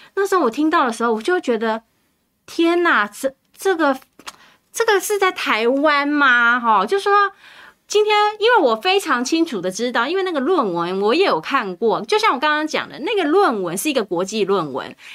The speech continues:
也经过同侪的审核，它已经散播在全世界的网络，你都可以下载。那难道这个他们这些期刊也是在恶意散布假消息吗？哈，所以我是觉得说，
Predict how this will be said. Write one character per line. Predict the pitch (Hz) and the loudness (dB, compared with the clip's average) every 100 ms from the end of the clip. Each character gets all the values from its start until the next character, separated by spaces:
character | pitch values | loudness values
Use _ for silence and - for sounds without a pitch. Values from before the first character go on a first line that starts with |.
| - | -2
也 | 208 | 0
经 | 220 349 370 | 2 2 2
过 | 359 311 240 - _ | 2 0 0 -4 _
同 | - 226 294 | -4 -2 -2
侪 | - 202 | -4 -4
的 | 208 | -4
审 | 208 202 147 | -6 -6 -8
核， | 156 | -10
它 | 156 - 403 | -4 0 2
已 | 359 | 0
经 | 254 277 | -4 -2
散 | 339 277 226 | -2 -2 -2
播 | 269 214 | -2 -2
在 | 214 | -2
全 | 208 190 190 | -2 -2 -2
世 | 220 269 | -4 -6
界 | - 240 | -2 -2
的 | 175 147 | -2 -2
网 | 165 175 | -2 -2
络， | 294 | -2
你 | 226 165 | -2 -2
都 | 233 | -4
可 | 262 | -4
以 | 156 | -6
下 | 170 254 156 | -2 -2 -2
载。 | 143 185 - _ _ _ _ | -4 -8 -8 _ _ _ _
那 | 440 427 339 - _ _ - | 2 2 0 -8 _ _ -4
难 | 285 359 | -2 0
道 | - 440 339 - _ _ _ | 2 2 2 -2 _ _ _
这 | 440 | -2
个 | 392 359 330 | 2 2 2
他 | 302 415 | 0 0
们 | 392 | 0
这 | 349 | 0
些 | 370 381 349 | 0 0 -2
期 | - 254 269 | -4 -2 -2
刊 | 277 349 339 339 _ | 0 0 -2 -4 _
也 | 233 220 | -2 0
是 | 330 | 0
在 | 339 | -2
恶 | 294 349 | -2 -4
意 | 311 311 | -2 0
散 | 285 311 254 | 0 0 -2
布 | 285 233 | -2 -2
假 | 190 | -2
消 | - 226 247 | -4 -4 -4
息 | - 156 | -4 -4
吗？ | 165 160 | -2 -2
哈， | 190 165 - - | 0 -2 -4 -6
所 | - | 0
以 | 480 | 2
我 | 339 | 2
是 | 403 | 0
觉 | 381 | -2
得 | 349 | 0
说， | 381 | 2